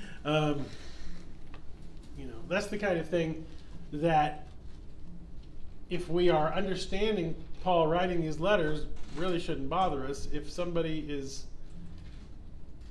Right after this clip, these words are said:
believing that every word is a dictation of God,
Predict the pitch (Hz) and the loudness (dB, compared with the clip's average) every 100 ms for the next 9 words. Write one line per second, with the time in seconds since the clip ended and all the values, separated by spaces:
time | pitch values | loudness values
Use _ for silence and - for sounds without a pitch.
0 | - - 147 160 156 147 139 135 151 156 | -12 -8 -2 0 0 0 -2 -4 -2 -2
1 | 147 135 151 131 123 - 147 139 151 151 | 0 2 2 0 -4 -6 -6 -4 -4 -4
2 | 147 123 120 156 180 143 135 | -4 -8 -6 -4 -2 -2 -4